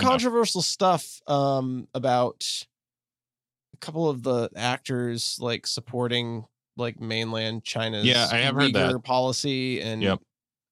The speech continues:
Speaker 1: Yep.
Speaker 2: uh, that's a, that's a, that's it, really. I mean, it's
Speaker 1: I've heard that the dragon is not in the movie.
Speaker 2: Uh, no singing, no dragon. Um, and, uh, um, one of the complaints was that,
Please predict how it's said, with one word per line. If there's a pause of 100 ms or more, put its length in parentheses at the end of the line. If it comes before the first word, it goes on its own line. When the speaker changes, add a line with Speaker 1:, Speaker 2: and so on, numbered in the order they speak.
(1300)
Speaker 1:
Yep.
Speaker 2:
uh,
that's
a, (180)
that's
a,
that's
it,
really. (400)
I
mean,
it's (760)
Speaker 1:
I've
heard
that
the
dragon
is
not (220)
in
the
movie.
Speaker 2:
Uh,
no
singing,
no
dragon.
Um,
and, (200)
uh,
um,
one
of
the
complaints
was
that,